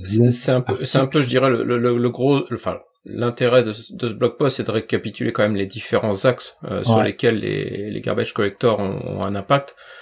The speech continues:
Speaker 1: Et, euh,
Speaker 2: Mm.
Speaker 1: donc effectivement, taille de la ram, ce que tu fais avec tes objets, tu les gardes longtemps, pas longtemps, et cetera, et cetera.
Speaker 2: Exactement.
Speaker 1: Euh, throughput,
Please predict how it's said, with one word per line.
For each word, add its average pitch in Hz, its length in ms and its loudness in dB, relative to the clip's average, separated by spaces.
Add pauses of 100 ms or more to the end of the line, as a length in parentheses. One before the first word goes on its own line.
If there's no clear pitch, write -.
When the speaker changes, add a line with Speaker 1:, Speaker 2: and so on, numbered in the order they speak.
(260)
Speaker 1:
Et, 101 160 0
euh, 90 680 -2
Speaker 2:
Mm. 127 80 6
Speaker 1:
donc - 160 -8
effectivement, 113 420 -4
taille 104 160 2
de 101 100 -8
la 107 140 -2
ram, 113 460 2
ce - 80 -12
que 120 80 0
tu - 100 -12
fais - 80 0
avec 101 120 -4
tes 101 160 -6
objets, 110 280 2
tu - 100 -8
les 98 40 -4
gardes 98 180 -6
longtemps, 123 300 -2
pas 104 120 -4
longtemps, 104 300 -4
et - 20 -10
cetera, 110 280 -10
et 113 40 -10
cetera. 123 280 0
Speaker 2:
Exactement. 104 420 2
Speaker 1:
Euh, 104 100 4
throughput, 110 440 -4